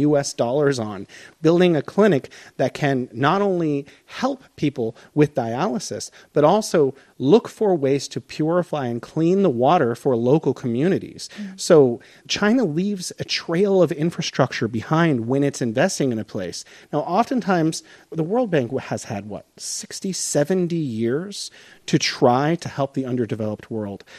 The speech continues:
Speaker 1: But the outcome was countries, in some cases, actually became poorer than they were before. But China's coming in, and they're building projects, and now they have the requisite infrastructure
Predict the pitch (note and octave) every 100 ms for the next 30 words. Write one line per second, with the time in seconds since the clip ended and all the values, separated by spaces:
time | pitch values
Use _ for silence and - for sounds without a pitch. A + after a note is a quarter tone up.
0 | - - C3 C3 E3+ G#3 - A3 D3 G#2+
1 | G#2 G2 - - _ _ _ - G#3+ G3+
2 | F#3+ - - D#3+ C#3+ - B3+ C4+ A#2+ -
3 | A#2+ C3 - D3 C#3+ - C3+ A2+ - -
4 | F#3+ F#3 A2 F#2 B2+ _ _ C3 A#2+ A2
5 | G#2+ G#2 - A2 G2 G#2+ - - - -
6 | F3+ F#3 C4+ - - C#3+ C3 A2+ G#2+ A2
7 | F3 A#3 G#3+ D#3+ B2 B2 G#2 A2 - -
8 | - - C#3+ C3 C#3 G#3 F#3+ E3 - E3+
9 | D3 A2+ A2+ E3 - F#3 E3 D3+ E3 E3
10 | D3 - A#2 - A2+